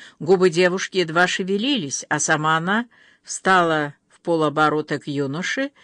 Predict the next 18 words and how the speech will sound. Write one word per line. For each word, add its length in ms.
делая 500
вид, 240
будто 280
разглядывает 920
противоположную 1000
стену. 640
«Ори», 500
так 220
же 160
тихо 560
представился 840
Рик 380
вымышленным 920
именем. 600
«Ори», 640
задумчиво 720
протянула 680
Эвелина. 720